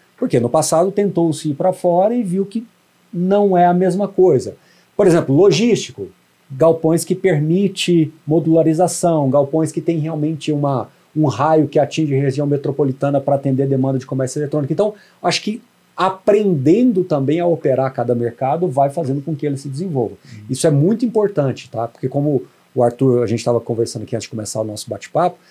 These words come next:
Speaker 1: falando sobre essa questão de D N A imobiliário, acho que até dois mil e dezesseis, dezessete, nós tivemos uma indústria de fundos de, de investimento imobiliário que era muito mais Excel do que realmente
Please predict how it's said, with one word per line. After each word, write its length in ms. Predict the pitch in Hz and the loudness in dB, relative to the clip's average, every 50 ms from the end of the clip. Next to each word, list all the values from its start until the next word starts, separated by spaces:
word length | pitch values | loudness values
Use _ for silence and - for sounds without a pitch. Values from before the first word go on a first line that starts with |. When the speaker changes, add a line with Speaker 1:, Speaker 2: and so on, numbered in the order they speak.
| _ _ _ | _ _ _
Speaker 1:
falando 220 | - 131 135 139 135 | 0 2 2 2 2
sobre 160 | 151 143 139 | 2 0 0
essa 120 | - - | 0 0
questão 220 | 135 139 135 - 131 | -2 -2 -2 -2 -2
de 100 | 113 113 | -2 0
D 100 | 117 127 | 0 0
N 160 | 131 127 123 113 | 2 2 0 0
A 100 | 117 120 | 0 0
imobiliário, 680 | 117 117 110 107 104 113 120 147 175 190 160 113 104 104 _ _ _ _ _ _ _ _ | 0 0 -2 0 0 0 0 2 2 2 0 0 -4 -8 _ _ _ _ _ _ _ _
acho 160 | 135 131 - | -4 -2 -2
que 60 | - | 0
até 140 | 143 127 190 | 0 2 4
dois 160 | 190 190 180 | 4 4 4
mil 80 | 165 175 | 4 2
e 20 | |
dezesseis, 460 | 151 135 143 135 135 - 151 151 135 120 | 2 2 0 0 0 0 0 0 0 0
dezessete, 720 | 117 117 120 107 - - 160 175 190 180 - - 120 127 127 | 0 -2 -2 0 0 0 0 0 0 0 -2 -6 -8 -6 -4
nós 320 | 127 123 139 147 147 139 | -2 0 2 2 0 0
tivemos 380 | - - 139 147 156 165 160 143 | -2 -2 0 0 0 0 0 0
uma 140 | 147 147 143 | 0 0 0
indústria 300 | 139 156 175 - - 151 | 0 0 0 -2 -4 -6
de 80 | 135 135 | -6 -8
fundos 340 | - - 143 139 127 117 | -8 -6 -6 -4 -4 -4
de, 240 | 117 123 123 123 117 | -4 -6 -6 -6 -6
de 120 | 120 113 117 | -8 -8 -6
investimento 400 | 117 120 117 - - 123 120 - | -4 -4 -6 -6 -8 -10 -8 -8
imobiliário 340 | 139 127 120 131 147 170 170 | -8 -4 -2 0 0 0 0
que 100 | - 180 | 0 0
era 100 | 175 175 | 0 0
muito 220 | 170 175 196 196 180 | 0 0 0 -2 0
mais 220 | 165 170 165 143 | 0 0 0 0
Excel 440 | 160 - - - - 160 165 185 196 | -2 -2 -2 0 2 2 2 2 2
do 100 | 190 185 | 0 0
que 100 | 185 180 | 0 -2
realmente 560 | 165 165 170 156 151 156 156 - 180 175 | -2 -2 -2 -2 -2 -2 -2 0 -2 -2